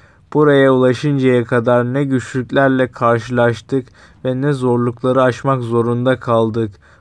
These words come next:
Bu yolculuğun sonu hepimizin ortak amacı. Hala zirveye ulaşma ve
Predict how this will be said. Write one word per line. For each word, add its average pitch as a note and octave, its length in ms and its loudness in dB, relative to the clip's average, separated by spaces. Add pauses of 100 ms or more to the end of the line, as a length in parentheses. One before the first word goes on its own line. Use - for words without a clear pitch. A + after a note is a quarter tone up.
(120)
Bu C#3+ 40 0
yolculuğun B2+ 640 0
sonu A#2 400 -6
hepimizin B2+ 640 -4
ortak A#2+ 460 0
amacı. A2 540 -2 (4000)
Hala C#3+ 640 4
zirveye B2+ 460 2
ulaşma B2 640 0
ve B2+ 340 0